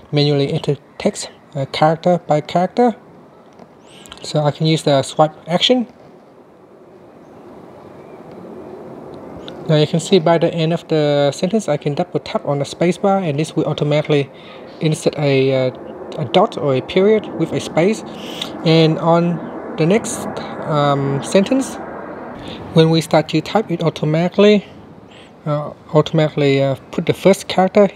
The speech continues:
in, uh, capital case. However, if you want to, um, uh, manually put in a, uh, capital letters, you can tap on this, uh, s-, shift key,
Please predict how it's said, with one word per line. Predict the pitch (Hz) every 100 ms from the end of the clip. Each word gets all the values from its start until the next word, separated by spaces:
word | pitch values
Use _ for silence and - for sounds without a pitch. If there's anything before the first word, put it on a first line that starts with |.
| -
in, | 156 147 147
uh, | 143 139
capital | - - 143
case. | 151 135 - - - - - -
However, | 165 165 156 156
if | 175 -
you | 170 160
want | 160 160 165 - -
to, | 160 156 151 151
um, | 151 147 147 - - - - - -
uh, | 135
manually | 143 165 185 190
put | - 202
in | 180 160 160
a, | 147 139 139
uh, |
capital | 135 - 170 160
letters, | 185 226 214 -
you | 139
can | - 147 139 135
tap | - 208
on | 165 147
this, | 160 -
uh, | 147 135
s-, | - - -
shift | - - 208 -
key, | - 240 240